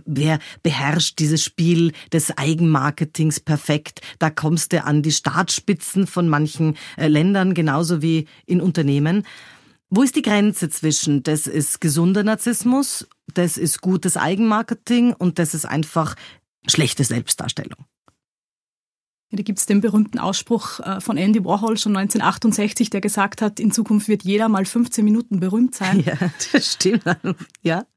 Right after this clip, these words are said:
Speaker 2: Und damals war's totale Utopie und heute haben wir das aber. Und,
Speaker 1: Mhm.
Speaker 2: und man muss dann sehen, okay, auf welchem Kanal will ich denn berühmt
Speaker 1: Mhm.
Speaker 2: sein? Und es liegt nicht jedem gleich, sich selbst zu,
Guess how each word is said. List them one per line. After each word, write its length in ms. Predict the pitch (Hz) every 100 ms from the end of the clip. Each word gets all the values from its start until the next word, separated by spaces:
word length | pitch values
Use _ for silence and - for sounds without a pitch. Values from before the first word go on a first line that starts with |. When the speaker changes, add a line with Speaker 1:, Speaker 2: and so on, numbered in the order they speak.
| -
Speaker 2:
Und 300 | 208 208 208
damals 380 | 190 202 240 262
war's 180 | 233 220
totale 420 | 214 196 202 254
Utopie 460 | 240 214 - 240 220
und 140 | 185
heute 280 | 185 196 208
haben 240 | 202 240
wir 100 | 185
das 200 | 170 165
aber. 300 | 156 160 175 185 -
Und, 220 | 196 180
Speaker 1:
Mhm. 60 | 185
Speaker 2:
und 180 | 185 -
man 100 | 196
muss 140 | 202
dann 140 | 208 196
sehen, 300 | 202 220 247
okay, 320 | - 226 214
auf 140 | - -
welchem 280 | 202 208 220
Kanal 380 | 202 190 202
will 100 | 208
ich 80 | 214
denn 180 | - 190 - _
berühmt 600 | 202 170 208 196 - - _ _ _ -
Speaker 1:
Mhm. 60 |
Speaker 2:
sein? 320 | 147 170 156 -
Und 120 | 202
es 140 | 185
liegt 240 | 220 240 -
nicht 200 | 214 -
jedem 260 | 180 185
gleich, 340 | 170 - 175 -
sich 180 | 196 -
selbst 440 | 175 185 - -
zu, 320 | - 196 180